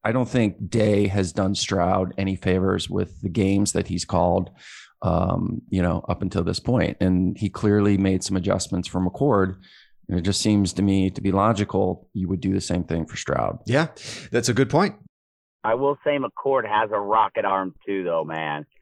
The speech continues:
Speaker 3: He
Speaker 2: Yeah, he
Speaker 3: threaded
Speaker 2: does.
Speaker 3: the needle on a couple sweet passes.
Speaker 2: He did. On the, on the throw to, uh, Smith-Njigba, the touchdown pass, boy, he put that on a rope, a frozen rope, right in his breadbasket in
Speaker 3: Yeah.
Speaker 2: stride. That was a, that was a nice throw. He had a couple other good throws, too. I don't wanna totally discredit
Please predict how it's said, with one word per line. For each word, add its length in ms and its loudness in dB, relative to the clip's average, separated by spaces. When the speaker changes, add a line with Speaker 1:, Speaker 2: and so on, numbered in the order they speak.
Speaker 3:
He 140 0
Speaker 2:
Yeah, 100 2
he 140 -2
Speaker 3:
threaded 220 0
Speaker 2:
does. 120 0
Speaker 3:
the 80 -6
needle 440 -6
on 80 -8
a 40 -12
couple 400 -6
sweet 340 -10
passes. 600 -4
Speaker 2:
He 160 0
did. 300 0
On 140 0
the, 100 0
on 140 2
the 100 2
throw 300 2
to, 100 4
uh, 40 -2
Smith-Njigba, 720 0
the 80 -2
touchdown 500 -2
pass, 300 -2
boy, 140 -2
he 160 0
put 260 -4
that 220 2
on 180 -2
a 80 -4
rope, 400 0
a 120 -4
frozen 440 2
rope, 300 2
right 180 6
in 80 2
his 200 0
breadbasket 680 0
in 60 2
Speaker 3:
Yeah. 80 4
Speaker 2:
stride. 460 4
That 100 2
was 100 -2
a, 100 0
that 160 2
was 120 -2
a 60 -2
nice 300 0
throw. 140 2
He 80 2
had 60 0
a 40 -4
couple 280 0
other 140 2
good 200 0
throws, 240 2
too. 140 0
I 80 4
don't 100 0
wanna 140 0
totally 280 0
discredit 560 -2